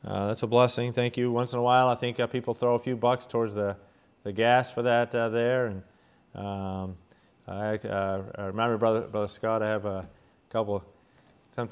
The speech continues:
uh, a couple of twenties, I think, somebody gave me to put in the gas. <laughs> So I usually give that to Scott, and we kinda, or I guess I could just put it in the gas. But, uh, I li-, I like, I like for it to put a little bit of a dent in what we end up, uh, you know, spending on the, on the card there. So anyways,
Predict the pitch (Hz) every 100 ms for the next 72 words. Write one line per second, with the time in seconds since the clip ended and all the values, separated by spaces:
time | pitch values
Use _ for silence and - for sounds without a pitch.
0 | 98 104 101 123 107 123 120 107 95 90
1 | 95 104 101 98 107 110 101 107 98 98
2 | 92 - 120 107 - - - 127 - -
3 | - - 107 117 135 123 127 123 101 -
4 | 117 120 113 104 104 107 101 92 - _
5 | _ _ - 101 110 117 113 101 101 -
6 | 107 98 92 101 104 - 98 101 98 -
7 | - - 123 151 160 165 147 156 160 147
8 | 131 135 131 143 127 147 120 110 104 101
9 | 113 113 110 110 107 110 113 110 104 101
10 | 95 92 - 107 104 95 110 107 104 95
11 | 90 87 85 92 90 - 98 92 87 87
12 | 87 - 82 95 92 85 82